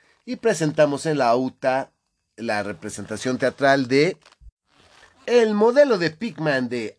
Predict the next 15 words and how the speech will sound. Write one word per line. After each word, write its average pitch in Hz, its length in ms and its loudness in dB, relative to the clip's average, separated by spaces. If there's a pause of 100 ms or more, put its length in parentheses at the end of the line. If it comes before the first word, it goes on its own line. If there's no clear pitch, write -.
H 101 800 -6
P 104 320 -4
Lovecraft. 117 540 -6 (680)
Y 220 80 -10
bueno, 269 320 4
no 202 300 4
se 170 100 -6
los 180 80 -2
voy 185 160 0
a 190 100 2
negar, 202 480 2 (420)
este 156 840 -2
sí 151 240 -6
fue 147 200 -2
un, 139 460 -2